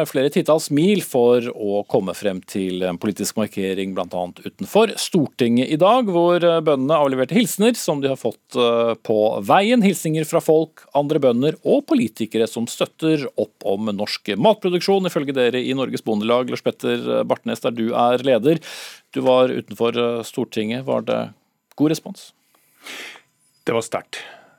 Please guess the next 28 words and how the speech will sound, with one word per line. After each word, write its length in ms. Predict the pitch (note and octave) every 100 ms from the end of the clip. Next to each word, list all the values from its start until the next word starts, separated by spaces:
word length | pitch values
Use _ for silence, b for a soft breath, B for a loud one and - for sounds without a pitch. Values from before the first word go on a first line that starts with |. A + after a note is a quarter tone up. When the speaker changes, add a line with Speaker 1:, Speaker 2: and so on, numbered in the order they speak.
| B
Speaker 2:
Det 60 | -
var 80 | A#2
en 60 | A2+
tydelig 460 | - A#2 E2 F#2
respons, 600 | G#2+ - C3+ D3 - - - -
og, 600 | A2+ A2 A2+ A2+ A2+ A2+ A2+
eh, 60 | -
alle 380 | B2+ A2 G2+
de, 360 | B2 A2 G#2+ G#2+ - B B B B
eh, 120 | B2+ A2
ti 360 | - A2 B2 C#3
bøndene 680 | - D3+ B2+ A#2 G2 A#2 B2+
som 120 | B2+
har 60 | A2+
satt 180 | G#2 -
seg 120 | G2+
på 100 | A2+
traktor 460 | - G#2 - C#3+ C3+ A#2
og 80 | B2
kjørt 360 | - A2 G#2 -
til 100 | A2
Oslo, 400 | G#2 B2 D#3 D#3 B B B B
eh, 320 | B2 A#2 A#2 A#2
representerer 580 | G2+ G2 G2 F#2+ D#3
ti 240 | - B2+ A#2
fylker. 480 | C3 G2 C#3+ E3+ D3 -
Eh, 360 | C3+ B2+ A#2+
det 160 | A#2